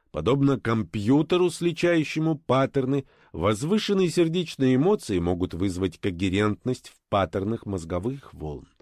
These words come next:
Поэтому, если вы призываете чувства вашего будущего, создавая возвышенные состояния, мозг начинает прокладывать нервные сети для этих эмоций или новой судьбы. Открытые Армором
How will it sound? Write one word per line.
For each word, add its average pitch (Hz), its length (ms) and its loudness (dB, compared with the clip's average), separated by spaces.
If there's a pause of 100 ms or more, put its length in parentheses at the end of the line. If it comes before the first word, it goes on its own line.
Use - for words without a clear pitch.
(600)
Поэтому, 180 480 2
если 196 380 2
вы 208 180 2
призываете 151 680 2
чувства 120 480 0
вашего 113 500 2
будущего, 170 680 -4 (220)
создавая 113 460 2
возвышенные 120 640 0
состояния, 120 640 -2 (280)
мозг 101 380 -2
начинает 107 600 0
прокладывать 107 760 0
нервные 104 480 0
сети 208 400 -4
для 156 160 -8
этих - 240 -12
эмоций 165 580 -2
или 170 180 0
новой 104 300 2
судьбы. - 380 -14 (720)
Открытые 95 840 -2
Армором 98 560 -2